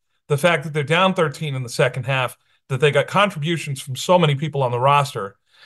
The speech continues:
and that you now have a clear hierarchy on your roster. It's David Green as your leader and some other guys who are gonna snap into more traditional roles now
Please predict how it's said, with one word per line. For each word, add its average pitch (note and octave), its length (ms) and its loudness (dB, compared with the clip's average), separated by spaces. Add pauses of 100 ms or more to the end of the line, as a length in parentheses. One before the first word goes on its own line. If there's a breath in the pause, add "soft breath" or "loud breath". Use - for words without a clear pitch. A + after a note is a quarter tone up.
(120)
and D3+ 140 2
that D#3 140 4
you F3 100 2
now F3+ 240 6
have F3+ 220 -2
a E3+ 80 0
clear F#3 340 2
hierarchy C#3+ 960 2
on D#3 220 2
your D#3 140 0
roster. D3 480 2
It's - 180 -16
David D#3+ 400 0
Green E3 240 -2
as C#3+ 220 0
your C#3 120 -4
leader D#3 580 4 (420)
and C#3 100 -6
some D3+ 160 -2
other F3+ 160 2
guys D3 280 4
who D#3 100 -4
are - 20 -4
gonna C3+ 160 -4
snap D#3 500 -2
into D#3 200 0
more C#3+ 320 4
traditional C#3+ 720 -4
roles C#3+ 440 6
now A2 420 -6